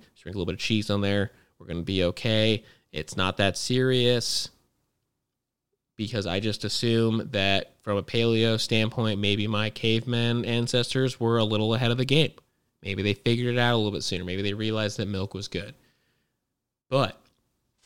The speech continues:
still an animal product, not eating anything processed. I, uh, I, I have been enjoying it overall. It hasn't been too much trouble.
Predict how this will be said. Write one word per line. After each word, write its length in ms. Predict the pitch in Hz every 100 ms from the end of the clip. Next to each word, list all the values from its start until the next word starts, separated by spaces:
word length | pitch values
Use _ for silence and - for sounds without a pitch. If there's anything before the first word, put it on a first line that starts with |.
| _ _ _ _ _ _ -
still 320 | - 196 196
an 80 | 160
animal 200 | 151 139
product, 360 | 135 127 127
not 200 | 127 135
eating 220 | 143 139
anything 200 | 135 131
processed. 680 | 113 113 104 104 104 104 -
I, 240 | - 101 101
uh, 160 | 98 -
I, 240 | 98 104
I 60 | -
have 260 | 110 120 127
been 140 | 117
enjoying 380 | 110 110 107 104
it 60 |
overall. 360 | 101 98 98 101
It 40 |
hasn't 300 | 113 117 120
been 140 | 117 110
too 180 | - 120
much 260 | 101 -
trouble. 600 | - - 135 143 139 135